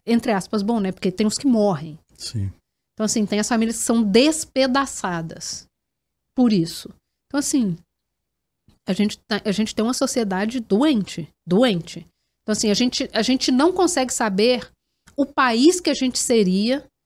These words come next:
Speaker 1: se nós fôssemos uma sociedade que se importasse. Que se importasse, porque a gente não se importa com isso mais. Então, assim, você mencionou aí, é, a guerra ali entre Israel e Hamas.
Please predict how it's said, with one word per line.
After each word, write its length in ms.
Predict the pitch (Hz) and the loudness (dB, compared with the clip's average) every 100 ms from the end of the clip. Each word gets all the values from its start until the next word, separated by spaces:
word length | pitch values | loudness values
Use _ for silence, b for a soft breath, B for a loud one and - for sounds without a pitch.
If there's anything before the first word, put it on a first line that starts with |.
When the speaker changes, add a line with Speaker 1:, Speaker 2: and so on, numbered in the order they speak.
| _ _ _ _ _ _ - | _ _ _ _ _ _ -2
Speaker 1:
se 300 | - - 285 | 0 4 4
nós 800 | 254 240 240 294 339 - - - _ - | 4 6 6 4 2 -2 -4 -8 _ -18
fôssemos 680 | - 262 277 294 294 277 262 | 4 6 6 4 0 0 0
uma 100 | 262 | -2
sociedade 540 | 269 262 233 247 247 | -2 -2 0 -2 -2
que 100 | - | -4
se 160 | - 277 | 0 0
importasse. 840 | - 285 - - 151 - - - _ _ _ _ _ _ _ | 0 -8 -6 -4 -4 -4 -10 -12 _ _ _ _ _ _ _
Que 80 | - | -8
se 80 | 226 | -4
importasse, 300 | 240 220 196 | -2 -4 -4
porque 120 | - | -2
a 40 | |
gente 220 | 226 233 254 | -2 -2 -2
não 100 | 240 | -2
se 120 | 269 | -2
importa 420 | - 196 160 - | -4 -6 -6 -10
com 120 | 180 | -14
isso 200 | 180 - | -14 -12
mais. 320 | 175 156 - - B B | -12 -10 -14 -14 B B
Então, 100 | - | -10
assim, 440 | 214 226 202 175 - | -6 0 0 0 -4
você 160 | - 185 | -2 0
mencionou 560 | 190 202 240 214 208 | 2 0 0 2 4
aí, 380 | 202 175 190 214 B B B B _ | 4 4 4 0 B B B B _
é, 880 | 190 190 185 185 180 175 170 165 - _ _ | 0 4 4 4 2 2 0 -4 -10 _ _
a 100 | 190 | -6
guerra 440 | 175 175 165 170 185 | -2 -2 -2 -2 -4
ali 140 | 180 | 0
entre 280 | 175 175 185 | -2 -2 -6
Israel 400 | 175 180 175 170 | -4 -4 -2 -2
e 40 | |
Hamas. 580 | 170 196 175 - - - | -2 -4 -6 -10 -16 -20